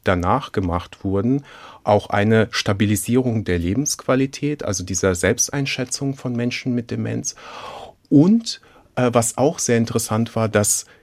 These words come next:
die Angehörigen davon profitiert haben. Also bei den Angehörigen, obwohl sie nicht direkt beteiligt waren am Singen,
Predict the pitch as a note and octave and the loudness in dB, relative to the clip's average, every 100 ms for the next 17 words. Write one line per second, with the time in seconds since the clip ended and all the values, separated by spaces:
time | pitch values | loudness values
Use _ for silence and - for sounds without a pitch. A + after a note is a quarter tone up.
0 | _ _ - A2 G#2+ G#2+ _ _ _ _ | _ _ -4 -2 -2 -4 _ _ _ _
1 | _ _ A#2+ G3 F#3 A#2+ F#2 F2 D#2+ E2+ | _ _ 0 0 2 0 0 -2 -4 -6
2 | D#2+ D#2 - _ - F2 - F2+ E2+ - | -6 -8 -14 _ -6 -6 -4 -4 -6 -8
3 | - - - - - D#2+ - - - - | -8 -6 -6 -8 -6 -8 -8 -10 -8 -8
4 | - - G2 G#2 G2+ G2+ F#2 - F#3 G3+ | -8 -4 -4 0 0 2 0 0 0 0
5 | D#3+ C3 C3 D3+ D#3 - - E3 G3+ D3+ | -2 0 0 0 -4 -6 -2 2 2 2
6 | D3 C#3 C3 C3 C3 - - D3 D#3+ - | -2 0 0 0 -2 -6 0 2 2 0
7 | - F2+ F#2 - F2+ F2+ F2+ - G2 F#2+ | 2 2 2 -2 -2 0 -2 -4 0 4
8 | F3 A#2 D#3+ | 4 4 0